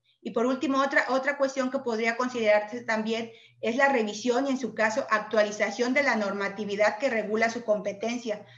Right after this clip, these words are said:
así como la constante coordinación con las instancias del sistema estatal anticorrupción, derivada de la reforma constitucional. Esto fortalecerá el cumplimiento de las políticas de prevención y detección de la misma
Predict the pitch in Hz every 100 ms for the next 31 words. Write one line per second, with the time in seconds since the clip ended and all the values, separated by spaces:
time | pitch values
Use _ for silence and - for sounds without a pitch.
0 | - - 220 262 277 254 214 - 220 214
1 | - 277 330 320 262 220 208 196 - 226
2 | 254 233 208 208 - 214 214 240 220 196
3 | 208 - 214 220 220 220 214 202 196 202
4 | 208 208 226 214 196 190 233 208 208 -
5 | _ _ _ 226 226 233 226 247 240 214
6 | 208 220 220 220 214 214 - 202 214 196
7 | 202 202 226 226 277 254 - 220 208 214
8 | 214 220 269 247 220 226 226 247 220 196
9 | 208 202 220 254 240 214 - _ _ 202
10 | 196 208 208 208 - 247 285 285 226 214
11 | 202 208 208 240 220 233 208 202 226 233
12 | 240